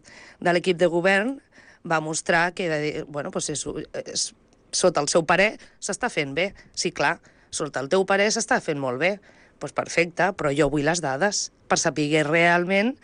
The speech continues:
si s'està fent bé o no s'està fent bé, no? I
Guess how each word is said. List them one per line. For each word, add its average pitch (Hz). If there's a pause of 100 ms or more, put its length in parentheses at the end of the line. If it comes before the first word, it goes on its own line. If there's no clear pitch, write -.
(160)
si -
s'està 151
fent 160
bé 185 (180)
o 202
no 233
s'està 143
fent 123
bé, 151
no? 143 (800)
I 185